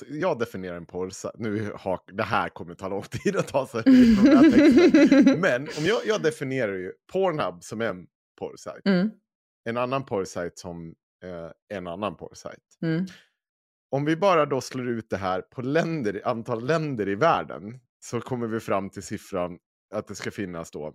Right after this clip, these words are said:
Speaker 1: förutsatt att de är jämnt fördelade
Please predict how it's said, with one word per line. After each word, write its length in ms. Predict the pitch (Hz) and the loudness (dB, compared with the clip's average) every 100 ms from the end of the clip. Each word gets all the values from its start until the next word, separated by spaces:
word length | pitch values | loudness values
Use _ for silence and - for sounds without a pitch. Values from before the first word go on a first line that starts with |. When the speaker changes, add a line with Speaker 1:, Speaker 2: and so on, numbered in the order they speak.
| _ _ _ _ _ _ _ _ _ | _ _ _ _ _ _ _ _ _
Speaker 1:
förutsatt 360 | - 143 131 120 | -6 -4 -4 -6
att 60 | - | -8
de 140 | 120 | -6
är 40 | 123 117 | -6 -2
jämnt 360 | 156 156 156 139 | 0 0 -2 -8
fördelade 520 | - 98 82 62 69 | -10 -6 -6 -8 -14